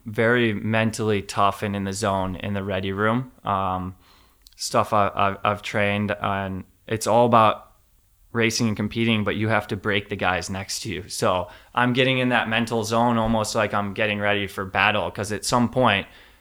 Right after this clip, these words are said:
there's gonna be a point in that race, and it's probably gonna be the last fifteen meters, where it's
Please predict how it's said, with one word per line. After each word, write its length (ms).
there's 220
gonna 160
be 140
a 40
point 300
in 80
that 220
race, 420
and 180
it's 100
probably 300
gonna 140
be 100
the 80
last 260
fifteen 360
meters, 400
where 160
it's 160